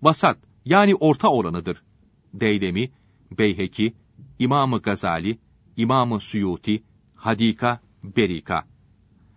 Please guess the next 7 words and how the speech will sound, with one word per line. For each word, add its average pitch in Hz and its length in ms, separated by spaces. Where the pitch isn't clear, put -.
"Hikmetin 143 500
başı 156 260
Allah 143 340
korkusudur." 104 680
İbni 110 300
Asakir, 98 600
Beyheki, 101 640